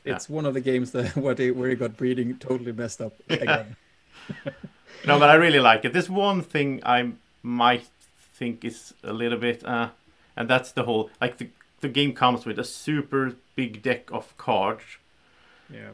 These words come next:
Speaker 1: And, and you draw, and you draw from this co-, this deck randomly, and you might get a card that is perfect for your strategy. You might get a card that is worthless for your strategy.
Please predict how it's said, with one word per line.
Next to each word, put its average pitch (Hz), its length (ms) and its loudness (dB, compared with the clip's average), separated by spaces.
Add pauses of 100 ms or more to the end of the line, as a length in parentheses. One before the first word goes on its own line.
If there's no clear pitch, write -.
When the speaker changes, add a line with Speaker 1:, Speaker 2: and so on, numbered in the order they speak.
Speaker 1:
And, 120 320 0
and 117 280 2
you 113 80 -2
draw, 120 240 -2
and 120 260 -2
you 117 120 -2
draw 117 220 0
from 120 120 -8
this 107 100 -4
co-, - 240 -8
this 107 280 -8
deck 117 280 -4
randomly, 104 720 -2
and 107 160 -4
you 117 80 -2
might 117 200 -2
get 113 140 -2
a 110 60 -4
card 110 240 -2
that 117 80 0
is 123 80 -8
perfect 170 460 0
for 104 140 -4
your 95 80 -8
strategy. 107 300 -10
You 107 80 -4
might 110 160 -4
get 110 120 -8
a 107 40 -8
card 107 200 -2
that 110 60 -4
is 107 140 -8
worthless 120 460 -2
for - 80 -14
your - 80 -12
strategy. - 340 -12